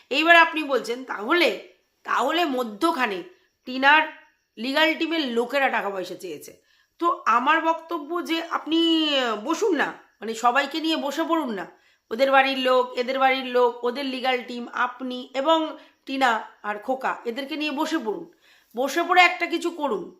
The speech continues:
ব্যবস্থা, তাহলে দুধ কা দুধ, পানি কা পানি হবে। তো সেক্ষেত্রে আপনি যদি এখানে এসে বলেন যে মধ্যখানের ওরা চেয়েছে, এটাও তো প্রমাণ হচ্ছে না, না? এটা তো কি করে প্রমাণ হবে?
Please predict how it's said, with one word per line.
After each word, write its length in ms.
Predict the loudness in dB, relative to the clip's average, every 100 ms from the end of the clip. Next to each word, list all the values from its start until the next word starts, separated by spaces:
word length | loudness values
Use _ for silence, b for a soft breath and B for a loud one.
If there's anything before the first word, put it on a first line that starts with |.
| -2
ব্যবস্থা, 520 | 0 0 -4 -10 -14 -10 0
তাহলে 280 | 2 2
দুধ 240 | 0 -4 -2
কা 80 | -2
দুধ, 260 | -2 -2
পানি 220 | -2 -2
কা 100 | -2
পানি 260 | 0 0 0
হবে। 240 | -2 -2 -8 B B B -10
তো 80 |
সেক্ষেত্রে 440 | -8 -4 -2 2 6
আপনি 320 | 6 6 -4
যদি 240 | -6 -6
এখানে 220 | -4 -4 -4
এসে 160 | -6
বলেন 300 | -2 -2 -2
যে 100 | -4
মধ্যখানের 680 | -2 -4 -4 -4 -2 0 0
ওরা 300 | 4 4 4
চেয়েছে, 600 | 0 -4 -4 -6 -12 b b b b
এটাও 240 | -4 2 2
তো 120 | 0
প্রমাণ 360 | -2 4 4 4
হচ্ছে 320 | -2 -8 -10
না, 120 | -4
না? 240 | 0 2
এটা 140 | 2 -4
তো 100 | -8
কি 120 | -6
করে 200 | -4 -6
প্রমাণ 360 | -4 -4 -4 -6
হবে? 240 | -10 -16